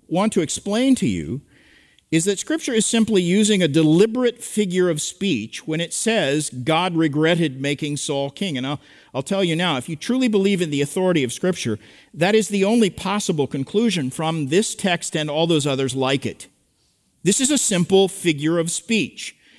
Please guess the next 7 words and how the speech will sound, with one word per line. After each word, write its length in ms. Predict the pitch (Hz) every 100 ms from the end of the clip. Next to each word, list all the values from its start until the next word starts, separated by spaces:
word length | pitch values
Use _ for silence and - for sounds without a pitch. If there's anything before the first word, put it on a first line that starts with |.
| _
and 200 | - 175 170
it 140 | 180
is 160 | 175 160
purposely 1040 | - - 233 285 254 220 - 127 123 139 - _ -
juxtaposed 1080 | 127 170 247 - 277 - 202 143 139 151 - -
next 640 | 143 160 233 - - - -
to 340 | 202 190 185